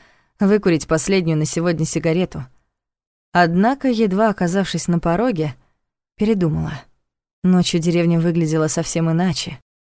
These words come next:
Фонари вдоль улицы так и не зажглись, больше не было видно и света в окнах домов. Видимо, спать здесь ложились очень рано. Тайга, окружавшая деревню со всех сторон,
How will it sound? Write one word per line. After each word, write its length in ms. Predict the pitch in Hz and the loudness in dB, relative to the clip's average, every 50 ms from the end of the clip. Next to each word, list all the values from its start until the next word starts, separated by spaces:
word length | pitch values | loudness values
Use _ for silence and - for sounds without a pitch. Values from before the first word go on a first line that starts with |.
| _ _ _ | _ _ _
Фонари 400 | - - 208 196 190 190 180 185 | -2 2 4 4 6 6 4 2
вдоль 280 | 175 160 156 185 180 - - | 2 2 2 2 2 2 0
улицы 380 | 240 240 226 202 - - 185 | 0 2 2 2 2 0 -2
так 220 | 165 - 196 - 220 | 0 0 0 0 2
и 40 | |
не 120 | 208 208 202 | 2 4 4
зажглись, 640 | 190 214 208 202 208 220 190 147 - - - - - _ _ _ _ - | 4 2 0 0 0 0 0 -2 -2 -6 -8 -10 -14 _ _ _ _ 0
больше 360 | 175 175 180 170 160 - 180 | 2 4 4 4 2 2 2
не 140 | 175 185 196 | 4 4 4
было 240 | 190 170 165 165 165 | 4 4 4 2 2
видно 320 | 160 175 175 165 170 165 | 2 2 2 2 0 0
и 40 | 160 | 0
света 380 | - - 151 160 156 - 170 | -2 -2 -2 -2 -2 0 0
в 60 | 156 151 | -2 -2
окнах 280 | 139 - 156 160 156 | -2 -2 -2 -4 -2
домов. 500 | 156 170 190 214 190 147 - - - - _ _ _ _ _ _ _ _ _ _ _ _ - | 0 0 2 2 2 0 -2 -6 -14 -20 _ _ _ _ _ _ _ _ _ _ _ _ -2
Видимо, 380 | 175 175 196 226 262 302 311 302 | 0 2 2 2 2 2 0 0
спать 260 | - - 233 208 202 | 0 0 0 0 0
здесь 260 | 185 185 226 - - | 0 -2 -2 -2 0
ложились 460 | 247 240 220 180 175 170 165 160 - | 0 0 2 2 2 0 0 0 0
очень 320 | 165 160 - 196 202 196 175 | -2 0 2 2 2 4 2
рано. 340 | 151 143 147 - 135 127 - - _ _ _ _ _ _ _ _ _ _ _ _ - | 0 -2 -4 -8 -10 -12 -14 -20 _ _ _ _ _ _ _ _ _ _ _ _ 0
Тайга, 380 | - 180 175 165 165 185 196 | 2 2 2 4 4 2 2
окружавшая 580 | 190 - 160 165 156 151 175 170 - - 180 170 | 2 0 0 -2 0 0 0 0 0 0 -2 0
деревню 400 | 156 175 175 185 185 165 165 156 | 0 0 0 0 2 2 0 0
со 160 | - - 160 | 0 -2 -2
всех 260 | - - - 190 147 | -2 -2 -2 -2 -2
сторон, 460 | - - - 170 170 202 214 202 156 | -4 -4 -2 -2 0 2 2 2 0